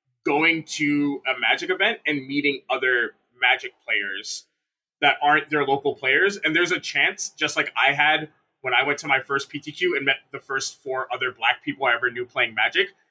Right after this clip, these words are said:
there's going to be people who are going to go to that and meet the first other Indian person they've ever met playing Magic, or the first other trans person. And I think there's a lot of value in gaming conventions having lounge spaces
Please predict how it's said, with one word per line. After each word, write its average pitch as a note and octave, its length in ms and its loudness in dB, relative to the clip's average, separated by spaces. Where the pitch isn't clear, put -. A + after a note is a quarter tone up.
there's D#3+ 220 2
going E3 220 0
to D#3+ 80 0
be D#3 100 -2
people D#3 260 -4
who D#3 80 0
are C#3+ 80 -6
going C#3+ 220 -2
to - 180 -18
go C#3+ 160 2
to C#3 120 2
that B2 300 2
and C3 240 -6
meet C#3 300 -2
the D3 100 2
first D3+ 300 0
other C#3+ 220 0
Indian C3 360 0
person G#2+ 440 -4
they've C#3+ 220 4
ever C3+ 240 0
met A#2 300 -2
playing A2+ 240 -6
Magic, F2+ 300 -4
or C#3+ 60 2
the C#3+ 100 0
first C#3+ 280 -4
other B2 200 -6
trans B2 400 -2
person. - 340 -12
And C#3+ 100 -2
I D3 80 2
think E3+ 180 0
there's E3 160 -2
a D3+ 40 -2
lot D3 220 0
of C#3 100 -4
value D3 520 2
in C3+ 420 -2
gaming C#3 320 0
conventions D#3+ 520 -2
having C3+ 600 0
lounge D#3+ 340 2
spaces A#2 840 -4